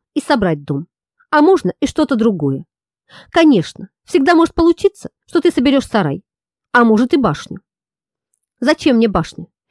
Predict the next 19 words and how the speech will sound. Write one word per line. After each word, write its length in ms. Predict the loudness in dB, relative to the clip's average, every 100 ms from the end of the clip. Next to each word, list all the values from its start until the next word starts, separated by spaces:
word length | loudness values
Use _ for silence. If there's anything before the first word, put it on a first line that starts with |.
| _ 0
Не 140 | 2
понял 300 | 2 2 2
Рин. 260 | -2 -6 -10 _ _ _ _ _ -4
С 100 | -2
башни 440 | 0 0 -4 -16 -12 -2
далеко 400 | 0 0 2 0
видно, 340 | 0 -6 -12 -14 _ -6
рассмеялся 600 | -4 0 2 2 0 -2
Нев 200 | -2 -4 _ _ _ _ _
и 80 | -6
постучал 480 | -4 -2 -2 0 0
его 260 | 0 -2 _
пальцем 340 | -2 -2 -2 -2
по 120 | 0
лбу. 300 | -2 -4 -12 _ _ _ _ _ -2
Дальше, 420 | 0 2 0 -4
чем 160 | -2 -2
с 100 | -2
высоты, 360 | -2 -4 -6